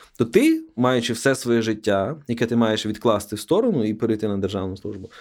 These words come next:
ти мусиш мати якийсь горизонт планування. Ну, мовно кажучи, я зараз, от мені кажуть: «Ромчик, давай ти зараз підеш, будеш там міністром, е, видуманого міністерства». Я мушу зважити, знаєш, мені треба все життя відкласти і почати жити нове, по суті, життя.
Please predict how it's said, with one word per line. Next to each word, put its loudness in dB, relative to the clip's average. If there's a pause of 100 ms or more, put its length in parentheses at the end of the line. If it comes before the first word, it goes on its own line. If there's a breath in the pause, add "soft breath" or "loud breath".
(180 loud breath)
ти 4
мусиш 0
мати 4
якийсь -2
горизонт 2
планування. -2 (220)
Ну, 6
мовно 4
кажучи, -2
я 4
зараз, 2
от -6
мені -2
кажуть: -4
«Ромчик, -2
давай 0
ти -2
зараз 0
підеш, 0
будеш -6
там -6 (120)
міністром, 0
е, 0
видуманого 0
міністерства». -4 (220)
Я -2
мушу -2
зважити, 0
знаєш, 0
мені 0
треба 0
все 0
життя 2
відкласти -2
і 2
почати -2
жити 0
нове, 2
по -8
суті, -10
життя. -10